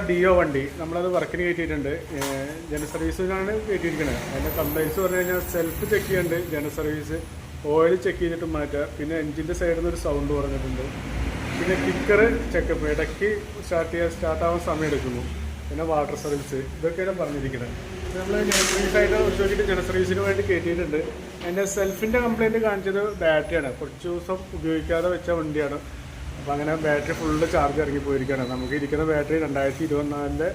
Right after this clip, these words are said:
Ameron-ൻ്റെ ബാറ്ററിയാണ് ഇരിക്കുന്നത്. അപ്പോൾ നമ്മളതൊന്ന് അയച്ച് ചാർജ് ചെയ്തിട്ടുണ്ട്. നമ്മൾ വേറൊരു സ്പെയർ ബാറ്ററി എടുത്തിട്ട് നമ്മൾ വണ്ടി സ്റ്റാർട്ട് ചെയ്ത് നോക്കി, സെൽഫൊക്കെ വർക്കിംഗ് ആണ്, നിലവിൽ വേറെ കുഴപ്പമൊന്നുമില്ല. അപ്പോൾ നമ്മൾ അങ്ങനെ അത് സ്റ്റാർട്ട് ചെയ്തിട്ടുണ്ട്.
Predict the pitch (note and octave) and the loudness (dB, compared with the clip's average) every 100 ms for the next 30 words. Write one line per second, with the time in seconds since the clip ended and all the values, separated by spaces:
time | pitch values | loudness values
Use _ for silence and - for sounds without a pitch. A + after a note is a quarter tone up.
0 | - - - - - - - D#3+ D#3+ D#3+ | -6 -14 -14 -12 -14 -10 0 2 4 4
1 | E3 F3+ F3 E3 E3+ E3+ C3+ C3 C3 B2+ | 4 4 6 6 6 4 4 0 -2 -2
2 | D#3+ D#3 F3 F#3 F#3+ F3 E3+ G3 F#3 D#3 | -2 2 4 4 6 4 4 4 6 6
3 | D#3+ D#3+ - - D3+ C3+ C#3 E3 E3 D#3 | 6 4 4 2 2 0 2 2 2 2
4 | E3+ - F3 D#3 D3+ D3+ E3 F3 - D#3+ | 2 0 2 2 2 0 2 2 2 0
5 | D#3+ D#3+ D#3+ E3 D3+ D#3 E3+ F3+ D3+ C#3+ | 0 0 0 -2 -4 -2 -2 0 0 0
6 | C#3+ D#3 C3+ D3 D3 D3+ C3 C3 C3+ C#3 | 0 -2 -2 -2 0 0 0 -2 -2 -2
7 | D3+ C3+ C#3+ C#3+ C#3+ C#3+ B2+ - B2 A#2+ | -4 -2 0 0 -2 -2 -4 -4 -4 -4
8 | A#2 - - - - - - C3+ C3+ - | -4 -8 -14 -16 -16 -18 -16 -14 -12 -12
9 | - D#3 D#3+ E3+ E3+ F3 F#3+ G3 F#3+ G3+ | -6 -4 0 0 2 0 0 0 0 2
10 | F3+ F3 E3 C#3 B2+ | 2 4 2 2 -2